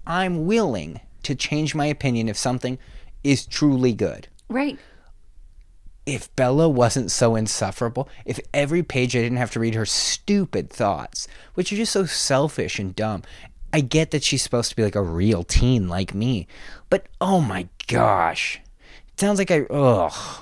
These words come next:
Speaker 2: Well, and you are almost thirty.
Speaker 1: Yeah, but, like, d-, oh my gosh.
Speaker 2: Well, I'm sorry.
Speaker 1: It's just, like, here's the thing.
Speaker 2: Okay.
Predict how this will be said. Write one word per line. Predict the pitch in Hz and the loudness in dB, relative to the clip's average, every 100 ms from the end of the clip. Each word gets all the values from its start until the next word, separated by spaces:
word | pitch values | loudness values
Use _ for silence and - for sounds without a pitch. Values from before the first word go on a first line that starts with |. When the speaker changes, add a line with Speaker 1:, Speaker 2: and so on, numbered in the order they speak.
| - - _ - | -20 -20 _ -12
Speaker 2:
Well, | 240 233 | -4 -2
and | 226 226 | 0 -2
you | 240 | -2
are | 220 214 | 0 -2
almost | 196 180 160 - | -2 -4 -8 -8
thirty. | 160 139 214 - _ | -8 -8 -12 -20 _
Speaker 1:
Yeah, | - 156 214 214 139 - | -4 0 2 2 -2 -4
but, | 262 208 | -2 0
like, | 170 - - | -2 -4 -8
d-, | - - - - - - | -8 -8 -12 -18 -20 -12
oh | - 165 | -4 -2
my | 127 92 87 - | 0 -2 -4 -10
gosh. | - 101 95 82 78 - | -6 -2 -2 -2 -4 -10
Speaker 2:
Well, | - | -8
I'm | 202 - | -6 -6
sorry. | - - - 120 160 180 | -8 -12 -12 -12 -12 -4
Speaker 1:
It's | 185 - | -4 -2
just, | 233 | -2
like, | 214 160 - - - - - | -2 -4 -12 -20 -20 -20 -16
here's | - 190 165 | 0 2 4
the | |
thing. | 135 82 - - - - | 0 -4 -10 -20 -20 -20
Speaker 2:
Okay. | - 131 | -16 -16